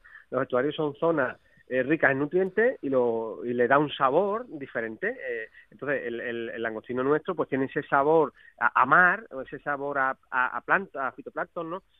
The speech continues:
Eh, o, o a, o a, mm, alimento natural que no tiene otro, porque, bueno, pues, porque mares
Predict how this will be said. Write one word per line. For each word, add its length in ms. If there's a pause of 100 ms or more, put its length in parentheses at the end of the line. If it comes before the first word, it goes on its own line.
(140)
Eh, 320
o, 100
o 260
a, 160
o 160
a, 260
mm, 240
alimento 540
natural 600
que 140
no 100
tiene 220
otro, 320
porque, 300
bueno, 180
pues, 140
porque 240
mares 340